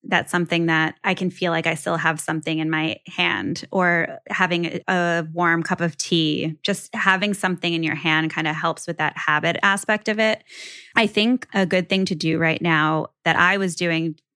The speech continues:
and still continue to do is the Lacy Phillips work around reprogramming your subconscious mind, because a lot of feeling like you need to have something to make you feel a certain way is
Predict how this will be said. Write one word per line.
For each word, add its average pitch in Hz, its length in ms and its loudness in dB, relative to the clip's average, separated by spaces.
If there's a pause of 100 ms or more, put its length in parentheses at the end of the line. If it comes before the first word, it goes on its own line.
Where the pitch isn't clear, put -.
(160)
and 165 320 2
still 220 260 0
continue 180 420 2
to 165 100 0
do 156 400 2 (380)
is 165 520 2 (120)
the 175 100 4
Lacy 170 360 2
Phillips 170 460 0
work 160 320 2
around 160 500 2
reprogramming 165 800 2
your 151 140 2
subconscious 156 680 -2
mind, 156 400 2
because 175 240 -2
a 175 80 2
lot 165 300 4
of 165 320 -2 (400)
feeling 170 420 2
like 160 220 -2
you 170 100 0
need 160 280 0
to 156 600 2 (420)
have 175 520 2
something 170 760 0
to 175 140 -6
make 165 200 -2
you 160 80 -6
feel 160 300 -4
a 160 80 -2
certain 175 320 0
way 180 360 2
is 156 560 -4